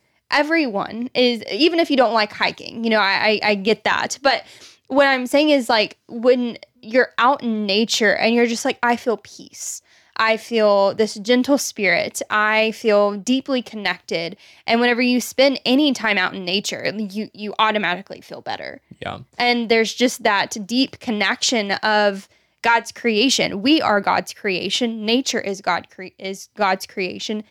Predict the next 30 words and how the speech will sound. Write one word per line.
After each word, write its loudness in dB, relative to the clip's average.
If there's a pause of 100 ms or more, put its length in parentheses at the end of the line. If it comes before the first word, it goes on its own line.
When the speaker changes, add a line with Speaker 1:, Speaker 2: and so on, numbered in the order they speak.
Speaker 1:
Space 0
is -2
God. 0
Like, 2
all 4
of 2
it 0
is 0
deeply -4
connected, -4 (300)
way 4
more 4
than 0
we 2
even 2
give -2
credit -6
to. -16
Speaker 2:
Yeah, 0
that 0
kinda 2
all 4
goes 0
back -2
to -20
the -4
whole 0
thing -2
of, -6
like, -6